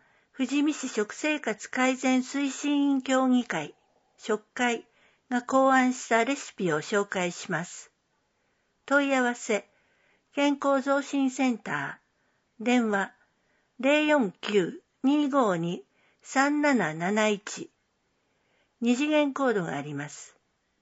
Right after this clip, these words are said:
夏野菜ゴロゴロさっぱりだれ。材料、二人分。トマト一個。ナス一本。ニンニク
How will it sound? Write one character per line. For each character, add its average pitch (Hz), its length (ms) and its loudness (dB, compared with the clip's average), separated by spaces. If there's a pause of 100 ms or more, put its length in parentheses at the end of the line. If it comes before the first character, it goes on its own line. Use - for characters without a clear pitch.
(1600)
夏 233 440 -2
野 302 140 4
菜 185 540 -2
ゴ 214 140 2
ロ 254 160 6
ゴ 240 160 4
ロ 233 240 2
さ 226 200 -2
っ 220 80 -6 (160)
ぱ 285 120 0
り 277 160 -2
だ 165 160 -4
れ。 - 220 -10 (1160)
材 254 320 2
料、 233 320 2 (840)
二 - 280 -2
人 247 180 0
分。 202 360 0 (840)
ト 302 140 0
マ 254 160 2
ト - 320 -10
一 226 120 -6 (140)
個。 - 220 -10 (880)
ナ 269 180 2
ス - 380 -10
一 240 120 -2 (160)
本。 - 260 -8 (800)
ニ 277 200 4
ン 294 100 4
ニ 269 140 4
ク - 360 0